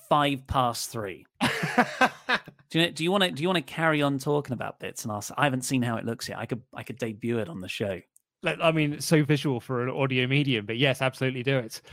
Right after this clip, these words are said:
Speaker 1: It's predominantly video.
Speaker 2: <laughs> Um, Not Renee, uh, interviewed Charlotte Flair. Uh, Flair did say that she, um, she did not lose the N X T title because she wasn't pinned, and said that she accomplished her,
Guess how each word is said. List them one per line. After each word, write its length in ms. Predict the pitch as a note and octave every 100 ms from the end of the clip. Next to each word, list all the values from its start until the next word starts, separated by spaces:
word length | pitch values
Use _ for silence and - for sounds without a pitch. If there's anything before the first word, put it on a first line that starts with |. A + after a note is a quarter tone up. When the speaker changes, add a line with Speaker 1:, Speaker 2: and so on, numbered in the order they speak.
| -
Speaker 1:
It's 140 | E3+
predominantly 720 | - E3 C3 D3 D#3 D3 B2+ B2+
video. 420 | - F3+ F#3 F2 - -
Speaker 2:
<laughs> 80 | - - - - - - - - F4 -
Um, 320 | E3+ D#3+ D#3+ -
Not 220 | F3 F#3
Renee, 440 | F3 D#3 D#3+ F3+
uh, 200 | D#3 C#3+
interviewed 440 | E3 D3 - C3 B2
Charlotte 420 | - C3 B2+ B2+
Flair. 400 | - C3+ C3+ C#3+
Uh, 280 | D3 C#3 C#3+
Flair 380 | C#3 - D#4 D#4
did 200 | C#4+ A#3
say 440 | - G3 B2 A#2+ - _
that 220 | E3 D3+ -
she, 340 | - D#3 D3+
um, 440 | D3+ D3 C#3+ C#3+ D3
she 180 | - E3
did 220 | E3 G#3
not 200 | G#3+ G3+
lose 520 | E3 E3+ G#3 A3 G#3+
the 160 | G3+ F#3
N 100 | F#3
X 140 | G3
T 140 | - F3
title 220 | F3 F3+
because 260 | E3 C#3+
she 260 | C3+ D3 D3+
wasn't 480 | C3 C#3+ C3+ C#3+ -
pinned, 360 | D3 C#3+ D#3+ - - -
and 280 | B2 A#2 A#2+
said 220 | C3+ A#2+ B2+
that 200 | A#2 C3+
she 180 | D3
accomplished 600 | C#3+ - B3 B3 A#3+ G#3
her, 180 | A3 G#3